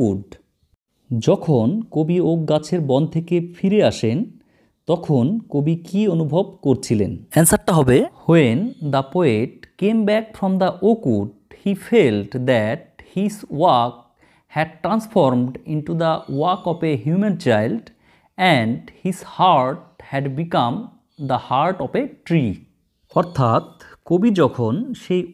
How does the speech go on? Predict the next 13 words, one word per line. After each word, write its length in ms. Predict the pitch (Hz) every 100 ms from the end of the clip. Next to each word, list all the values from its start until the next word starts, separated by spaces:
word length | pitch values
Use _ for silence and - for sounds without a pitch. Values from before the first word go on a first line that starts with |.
| 165
ওক 100 | 220 190
গাছের 280 | 175 165 202 151
বন 100 | 147 170
থেকে 240 | 180 170 185 190 - - _ 127
মানব 200 | 127 202 -
সভ্যতায় 420 | 202 175 185 190 170
ফিরে 220 | 196 208 143
এলো, 180 | 113 131 262 - _ _ _
সে 140 | - 180 170
অনুভব 260 | 214 226 233
করল 200 | 151 120 120 196 151 123
যে 140 | 139 120 196 -
তার 140 | 139